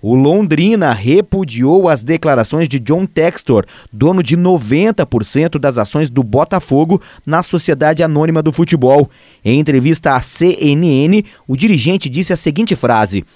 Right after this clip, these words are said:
"Se não quisesse ganhar títulos, teria comprado o Londrina." O objetivo de Textor era explicar o motivo de ter escolhido o time da Estrela Solitária entre várias equipes do Brasil, destacando que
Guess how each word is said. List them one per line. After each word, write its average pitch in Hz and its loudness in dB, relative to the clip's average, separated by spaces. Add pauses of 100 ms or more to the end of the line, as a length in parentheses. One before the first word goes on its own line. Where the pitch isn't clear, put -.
(160)
"Se - -2
não 180 2
quisesse 123 -2
ganhar 107 0
títulos, 214 0 (280)
teria 185 0
comprado 185 0
o 214 2
Londrina." 208 2 (340)
O 110 0
objetivo 135 0
de 123 -12
Textor 147 0 (180)
era 135 0
explicar 160 0
o 151 0
motivo 143 0
de 143 0
ter 156 0
escolhido 160 0
o - 0
time 156 0
da 143 0
Estrela 135 0
Solitária 180 0 (180)
entre 147 -4
várias 131 0
equipes 113 -6
do 131 -2
Brasil, 175 2 (240)
destacando 156 -2
que 196 -4